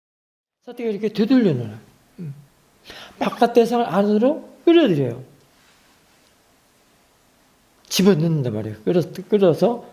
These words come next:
집어넣는단 말이에요. 그 오탁 악세라고 하는 그런, 음, 번뇌가 좋아하는 대상들이 번뇌가 좋아하는 대상이 아니기 때문에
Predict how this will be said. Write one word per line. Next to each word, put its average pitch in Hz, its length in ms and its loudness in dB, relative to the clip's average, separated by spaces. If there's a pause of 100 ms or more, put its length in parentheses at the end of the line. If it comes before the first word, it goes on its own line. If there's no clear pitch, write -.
집어넣는단 131 680 0
말이에요. 104 220 -14 (400)
그 - 140 -6
오탁 160 320 0
악세라고 143 500 0
하는 131 180 -4
그런, 131 520 -2
음, 107 460 -8 (560)
번뇌가 190 480 2
좋아하는 160 380 -2
대상들이 143 680 -4 (720)
번뇌가 165 300 2
좋아하는 135 240 0
대상이 131 360 -2
아니기 117 360 -2
때문에 104 360 -10